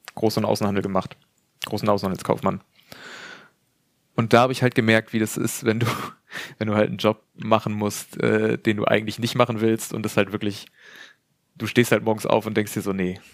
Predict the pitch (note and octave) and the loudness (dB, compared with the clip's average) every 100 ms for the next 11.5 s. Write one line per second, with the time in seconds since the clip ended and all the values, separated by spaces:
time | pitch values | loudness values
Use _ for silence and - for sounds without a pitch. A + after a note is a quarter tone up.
0 | - _ _ _ _ _ A2 G#2+ - - | -20 _ _ _ _ _ 0 2 2 0
1 | G2 - - _ _ _ _ - - - | -4 -6 -10 _ _ _ _ -20 -20 -20
2 | - - - A2+ A2+ - G#2 - - _ | -20 -6 0 0 0 0 0 -2 -20 _
3 | _ _ _ _ _ _ _ _ - - | _ _ _ _ _ _ _ _ -20 -10
4 | A2 A2 A2 A2 A2+ A2 A2 G#2+ - A2 | -4 0 0 0 -2 0 0 0 0 2
5 | G#2+ G#2+ G#2+ A2 - _ _ _ _ - | 4 2 0 -6 -12 _ _ _ _ -6
6 | A2 - - G#2+ G#2 G#2 - - - - | -4 -4 -2 -4 -4 -8 -16 -20 -20 -20
7 | - - G#2 G#2 - - - A#2 - - | -18 -6 -2 -2 -4 -8 -2 0 -2 -4
8 | A#2 B2 D3 - C#3 B2+ B2+ B2+ A#2+ A2+ | -4 -4 -4 -4 -2 2 2 2 0 -6
9 | A#2+ A#2+ - G#2+ G#2+ - G#2 G#2+ A#2 A#2+ | -2 -2 0 0 0 -2 -6 -6 -4 -4
10 | A#2 G#2+ G#2+ G#2+ - A2 A2+ G#2 A2+ G2+ | -4 -4 -2 -4 -4 -6 -4 -4 -4 -6
11 | - - F#2+ G2 F#2 | -8 -6 0 0 -2